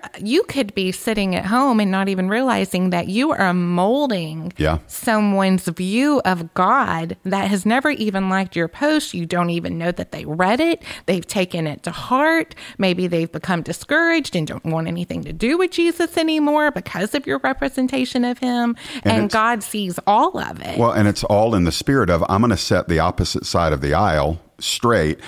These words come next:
Speaker 2: So, and people, when they're posting, are arguing with this invisible person. And what they don't realize is there's hundreds of onlookers,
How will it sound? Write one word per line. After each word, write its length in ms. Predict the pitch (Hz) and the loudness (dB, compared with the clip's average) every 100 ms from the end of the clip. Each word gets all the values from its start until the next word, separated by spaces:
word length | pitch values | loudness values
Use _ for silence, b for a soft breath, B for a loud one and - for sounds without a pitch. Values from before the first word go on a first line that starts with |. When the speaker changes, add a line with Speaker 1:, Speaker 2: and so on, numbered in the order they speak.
| B | B
Speaker 2:
So, 260 | - 98 87 | -2 2 2
and 320 | 90 92 85 | 4 2 2
people, 320 | - 139 135 | 2 2 4
when 140 | 98 90 | 4 4
they're 100 | 82 | 2
posting, 560 | - 165 - 92 92 92 | 2 0 2 2 2 2
are 180 | 92 90 | 0 2
arguing 600 | 98 135 120 98 87 82 | 2 2 2 4 4 4
with 140 | 82 | 2
this 180 | 78 80 | 2 -2
invisible 640 | - 98 90 117 110 87 80 | 0 2 4 2 2 0 0
person. 200 | - 113 - 76 | 2 0 0 -2
And 80 | 76 B - | -2 B -2
what 160 | - | 2
they 80 | 220 | 2
don't 140 | 208 80 | 2 4
realize 440 | 123 143 95 92 | 4 4 2 2
is 160 | 101 87 | 0 0
there's 200 | 98 82 | 0 2
hundreds 360 | 135 151 107 | 0 2 2
of 140 | 87 78 | 0 0
onlookers, 680 | 90 147 78 73 76 78 | 0 2 0 -2 -2 -4